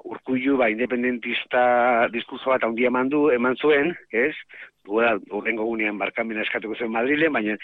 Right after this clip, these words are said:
bere diskursoa izan zen, eta ere imagina izan zen oso ezker abertzaleak eman izan dituena azkeneko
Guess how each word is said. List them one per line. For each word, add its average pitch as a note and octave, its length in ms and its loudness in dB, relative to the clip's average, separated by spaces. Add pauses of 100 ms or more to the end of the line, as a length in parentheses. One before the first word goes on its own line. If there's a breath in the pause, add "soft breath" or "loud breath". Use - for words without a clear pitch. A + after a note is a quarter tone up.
(280 loud breath)
bere A2+ 160 2
diskursoa B2+ 400 0
izan D3 320 0
zen, F3+ 240 0 (540 loud breath)
eta D#3+ 320 4
ere C#3+ 240 2
imagina E3 560 2
izan D3 320 -2
zen E3 160 2
oso F3 300 4 (420 loud breath)
ezker C#3+ 400 2
abertzaleak C#3 640 4
eman B2 240 0
izan C3 160 -2
dituena C3 380 0
azkeneko A#2 480 -2